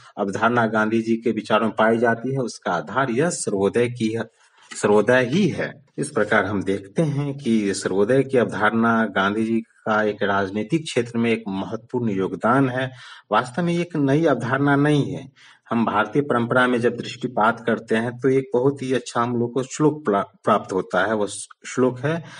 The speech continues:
"सर्वे भवन्तु सुखिनः, सर्वे सन्तु निरामया, सर्वे भद्राणि पश्यन्तु, मा कश्चित् दुःखभाग् भवेत्।" तो यहाँ हम, हमारी परंपरा में प्राचीन काल से ही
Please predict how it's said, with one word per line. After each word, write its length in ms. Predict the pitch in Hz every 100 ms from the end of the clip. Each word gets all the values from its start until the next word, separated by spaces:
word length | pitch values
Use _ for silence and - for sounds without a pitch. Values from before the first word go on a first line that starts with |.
| - - -
"सर्वे 440 | - 123 120 123
भवन्तु 500 | 110 113 113 113 120
सुखिनः, 560 | 117 120 131 113 110 110
सर्वे 400 | - 120 120 113
सन्तु 360 | 117 113 127
निरामया, 640 | 120 131 143 117 95 85 85 _ - - _
सर्वे 480 | - - 139 135 143
भद्राणि 580 | 135 123 - 120 123 123
पश्यन्तु, 760 | 123 143 143 - 131 120 139
मा 300 | 131 113 135
कश्चित् 680 | 135 - 117 - 165 170 -
दुःखभाग् 640 | - - 135 131 143 -
भवेत्।" 420 | 117 90 78 - _ _ _ _ _ _ _ _
तो 100 | 156
यहाँ 360 | 165 165 175 160
हम, 460 | 160 160 151 - _ -
हमारी 320 | 117 110 131 139
परंपरा 420 | 123 123 127 139
में 220 | 147 143
प्राचीन 420 | 123 107 - 147
काल 360 | 143 92 104 131
से 180 | - 151
ही 380 | 110 113 156